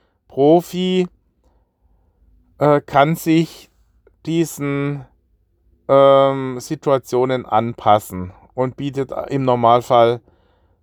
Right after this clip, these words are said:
alle Varianten an. Ja, und dann gibt's halt noch diese Ausrüstungsunterschiede. Ja, man, heutzutage ist es üblich, Drohne,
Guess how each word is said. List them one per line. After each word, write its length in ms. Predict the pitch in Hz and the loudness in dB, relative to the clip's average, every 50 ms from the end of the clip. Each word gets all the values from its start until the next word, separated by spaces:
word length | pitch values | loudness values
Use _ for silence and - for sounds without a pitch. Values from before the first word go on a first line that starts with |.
| _ - | _ -4
alle 320 | - 123 123 127 131 120 | -2 -2 0 0 -2 2
Varianten 680 | 120 117 113 113 117 117 120 120 123 123 - - 104 90 | 2 2 2 2 0 2 2 2 2 0 -4 -12 -12 -8
an. 360 | 80 95 101 101 98 98 98 - _ _ _ _ _ _ _ _ _ _ _ _ _ _ _ _ _ _ _ _ _ _ _ _ _ _ _ _ _ _ _ _ _ _ _ _ _ _ _ _ _ _ _ _ _ _ _ _ _ _ _ _ _ - | -2 -2 -2 -2 -2 -8 -12 -16 _ _ _ _ _ _ _ _ _ _ _ _ _ _ _ _ _ _ _ _ _ _ _ _ _ _ _ _ _ _ _ _ _ _ _ _ _ _ _ _ _ _ _ _ _ _ _ _ _ _ _ _ _ 0
Ja, 540 | 151 147 151 160 170 175 165 - - 120 - | 2 4 4 4 2 2 0 -6 -12 -14 -12
und 220 | 127 143 143 - | -10 -8 -4 2
dann 540 | 156 147 147 170 196 220 214 175 170 160 - | 4 4 4 4 2 -2 -6 -8 -10 -10 -8
gibt's 280 | 156 196 185 - - - | -6 -6 -6 -6 -4 0
halt 460 | 180 175 180 175 165 - - - - | 0 0 0 0 -4 -10 -20 -14 -6
noch 440 | 156 160 156 160 - - - - - _ _ _ _ _ _ _ _ _ _ _ _ _ _ _ _ _ _ _ _ _ _ _ _ - | -2 0 0 0 0 -4 -18 -20 -20 _ _ _ _ _ _ _ _ _ _ _ _ _ _ _ _ _ _ _ _ _ _ _ _ -2
diese 340 | 151 156 143 - 147 131 | -2 -2 0 2 2 2
Ausrüstungsunterschiede. 1600 | - 135 151 165 - - 156 147 - - 147 139 127 - 123 131 123 127 127 120 - - 127 120 117 113 110 101 101 107 107 - _ _ _ _ _ _ _ _ _ _ - | 4 2 2 0 0 -4 -6 -6 -6 -6 -8 -8 -8 -8 -8 -6 -4 -4 -4 -4 -4 -8 -8 -8 -6 -4 -4 -4 -4 -4 -8 -12 _ _ _ _ _ _ _ _ _ _ -4
Ja, 200 | 123 123 123 139 147 | 0 2 2 2 2
man, 360 | 139 123 127 135 131 127 - _ _ _ _ _ _ _ _ _ _ _ - | 0 -6 -8 -8 -10 -12 -16 _ _ _ _ _ _ _ _ _ _ _ 0
heutzutage 720 | 135 139 151 - - 160 143 - 160 147 147 151 143 151 | 2 2 2 2 -2 -6 -2 0 2 2 2 2 0 -4
ist 200 | 127 113 131 127 | -6 -6 -8 -8
es 160 | 131 120 - | -10 -14 -14
üblich, 720 | - 120 139 139 131 117 135 127 131 135 131 - _ - - - _ _ _ _ _ _ _ _ _ _ _ _ _ | -10 -8 -6 -6 -6 -8 -6 -6 -6 -6 -6 -10 _ -20 -20 -20 _ _ _ _ _ _ _ _ _ _ _ _ _
Drohne, 680 | - - 131 135 139 151 147 139 135 131 131 139 135 | -4 0 2 4 4 4 2 2 0 0 -2 -2 -4